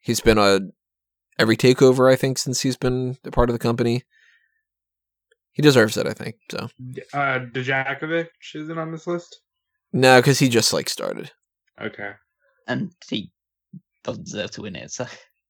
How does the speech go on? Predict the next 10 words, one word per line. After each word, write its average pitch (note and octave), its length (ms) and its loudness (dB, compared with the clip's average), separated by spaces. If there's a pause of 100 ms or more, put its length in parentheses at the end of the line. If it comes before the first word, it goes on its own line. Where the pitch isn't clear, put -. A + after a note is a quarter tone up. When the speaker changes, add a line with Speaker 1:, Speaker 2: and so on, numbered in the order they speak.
(140)
Speaker 1:
Yeah. G#2+ 100 0
Speaker 2:
Okay, F3+ 320 -2 (140)
well. C#3 180 -6 (760)
Speaker 1:
He F#3 260 6
is F#3+ 180 8
on F3+ 100 8
the D3+ 80 8
list, C#3+ 280 6
though, B2 200 12
for, G#2 600 2